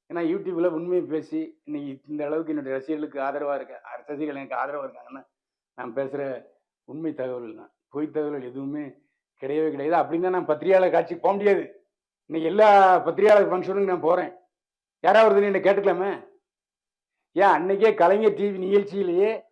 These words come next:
கலைஞர் டி வில வேலை பார்த்த எல்லாரும் என் கூட போட்டோ எடுக்கணும்னு ஆசைப்பட்டாங்க. அந்த பேட்டியில கலந்துகிட்ட ரெண்டு பொம்பளைங்களும் என் கூட போட்டோ எடுக்கணும்னு ஆசைப்பட்டாங்க. அப்படி என் கூட போட்டோ எடுக்கணும்னு ஆசைப்பட்டா, நான் பொய் பேசுறேன், அவதூறு பேசுறேன்,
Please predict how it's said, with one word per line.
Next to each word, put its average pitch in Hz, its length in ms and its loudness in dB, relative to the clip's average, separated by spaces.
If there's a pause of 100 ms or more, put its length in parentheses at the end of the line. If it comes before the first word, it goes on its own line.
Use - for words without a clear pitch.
(180)
கலைஞர் 202 340 0
டி 202 180 2
வில 185 100 4
வேலை 190 200 6
பார்த்த 196 220 4
எல்லாரும் 208 460 8
என் 220 60 0
கூட 208 160 0
போட்டோ 202 260 2
எடுக்கணும்னு 190 280 -6
ஆசைப்பட்டாங்க. 320 460 -10 (460)
அந்த 151 240 -6
பேட்டியில 220 320 2
கலந்துகிட்ட 190 440 0
ரெண்டு 180 220 0
பொம்பளைங்களும் 196 400 2
என் 202 100 -2
கூட 190 140 -2
போட்டோ 180 280 -2
எடுக்கணும்னு 170 280 -6
ஆசைப்பட்டாங்க. 147 400 -14 (540)
அப்படி 180 240 2
என் 185 140 4
கூட 226 160 4
போட்டோ 214 320 4
எடுக்கணும்னு 190 320 2
ஆசைப்பட்டா, 180 480 0 (260)
நான் 170 200 -4
பொய் 196 200 2
பேசுறேன், 175 500 -2
அவதூறு 175 360 -2
பேசுறேன், 160 400 -6